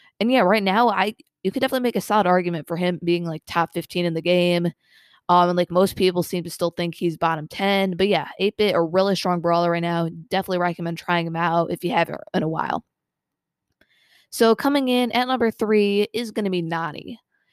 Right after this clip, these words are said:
So Nani, also really underrated. I mean, yeah, everyone knows Nani combined with the bow totem and, like, bounty is just crazy strong, just completely dominates there, just so good.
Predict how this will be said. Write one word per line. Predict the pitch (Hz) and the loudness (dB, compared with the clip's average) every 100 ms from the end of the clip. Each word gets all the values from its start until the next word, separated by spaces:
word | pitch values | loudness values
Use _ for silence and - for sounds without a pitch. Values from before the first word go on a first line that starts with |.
| _ | _
So | - 240 | -4 0
Nani, | 240 240 233 220 | 2 2 0 2
also | 220 202 202 190 175 | 2 2 2 4 4
really | 170 226 233 | 2 2 4
underrated. | 190 180 175 175 175 175 170 175 - _ _ _ _ - | 2 0 2 2 2 2 2 0 -10 _ _ _ _ -6
I | 214 | -2
mean, | 233 233 226 214 214 | 0 2 0 -4 -8
yeah, | 220 - | -6 -4
everyone | 214 285 262 | -2 -2 0
knows | 240 233 226 185 | 2 4 2 0
Nani | 190 202 208 202 202 196 - | 0 0 0 -2 -2 -4 -6
combined | - 196 202 | 0 2 2
with | 190 - | 0 -4
the | |
bow | 175 175 180 | 0 4 4
totem | 175 180 175 170 170 | 4 4 6 4 2
and, | 156 | -6
like, | 165 _ | -8 _
bounty | 139 151 175 170 165 | -6 -4 -4 -4 -4
is | 156 - | -6 -10
just | - - | -14 -18
crazy | - - - - 214 208 196 185 | -16 -18 -14 0 2 4 2 0
strong, | - - 175 170 160 | -2 2 4 4 2
just | 156 - | -8 -16
completely | - 180 180 | -12 -2 -2
dominates | 160 160 165 165 165 156 - | 0 -2 0 0 -2 -4 -4
there, | 165 160 151 | -2 0 -2
just | - 156 - | -8 -14 0
so | 180 175 | 2 4
good. | 156 160 160 160 | 4 2 2 -2